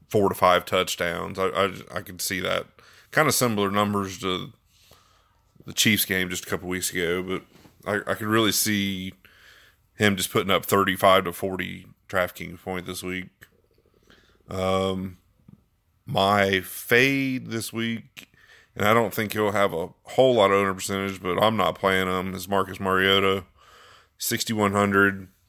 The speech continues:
Um, I know people might look at it, him,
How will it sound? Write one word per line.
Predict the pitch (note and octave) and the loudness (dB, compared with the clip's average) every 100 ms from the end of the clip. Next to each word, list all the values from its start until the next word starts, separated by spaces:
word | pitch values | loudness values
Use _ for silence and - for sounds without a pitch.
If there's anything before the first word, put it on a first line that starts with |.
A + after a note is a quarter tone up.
| _ _ _ _ _ _ _ _ _ | _ _ _ _ _ _ _ _ _
Um, | G2+ G2+ G2+ G2+ G2 | 0 2 4 4 2
I | |
know | G#2+ G#2+ | 2 0
people | A#2 G#2+ G2+ - | -2 -4 -6 -8
might | - G#2+ G#2+ | -4 0 2
look | G#2 G#2 | 2 0
at | G#2 G2+ | 4 4
it, | G2+ - _ - | 2 -4 _ -14
him, | G2+ F#2+ G2 | -12 -12 -16